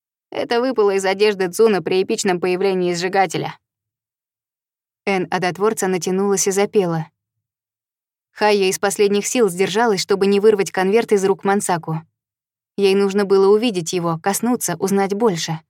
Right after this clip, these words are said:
На конверте виднелся лишь один крупный размашистый символ.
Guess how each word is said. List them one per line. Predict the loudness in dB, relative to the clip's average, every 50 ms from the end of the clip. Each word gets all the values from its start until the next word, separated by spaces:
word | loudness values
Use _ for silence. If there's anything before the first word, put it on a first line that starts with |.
| _ _ _ _ _ _ _ _ _ _ _ _ _ _ _ _ _ _ _ _ _ _ _ _ _ _ _ -6
На | -4 -2
конверте | -2 -2 -2 0 0 -2 -2 0 -2 0
виднелся | 0 0 0 0 -2 -2 -2 0 2
лишь | 2 2 0
один | 0 -2 -2 0 -2 -2 0
крупный | 0 -2 -2 0 0 -2
размашистый | 0 0 0 0 -2 -2 -2 -4 -6 -8 -6 -6 -6
символ. | -6 -4 -4 -2 -2 -2 -4 -6 -6